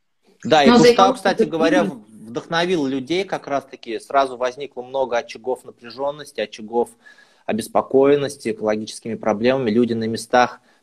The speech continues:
Speaker 1: почувствовали в себе силы выходить и заявлять об этих проблемах, о своем несогласии, жить в такой окружающей среде. И это действительно очень вдохновляет.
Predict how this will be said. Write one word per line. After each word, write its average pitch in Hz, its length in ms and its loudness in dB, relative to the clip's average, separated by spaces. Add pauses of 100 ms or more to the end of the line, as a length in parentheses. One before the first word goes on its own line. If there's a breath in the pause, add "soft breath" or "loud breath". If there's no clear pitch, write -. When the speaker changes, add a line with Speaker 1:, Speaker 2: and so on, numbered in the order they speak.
Speaker 1:
почувствовали 131 480 2
в 117 60 -2
себе 120 260 0
силы 147 380 2
выходить 113 520 0
и 123 60 -2
заявлять 107 520 -2
об 104 440 -2
этих - 220 -6
проблемах, 117 600 -2
о 104 60 -10
своем 110 220 -4
несогласии, 113 880 0 (500)
жить 117 260 -2
в - 60 -18
такой 113 400 2 (260)
окружающей 110 600 -4
среде. 107 360 -8
И 101 300 -2
это 110 220 0
действительно 113 400 -6
очень 107 320 -6
вдохновляет. 98 760 0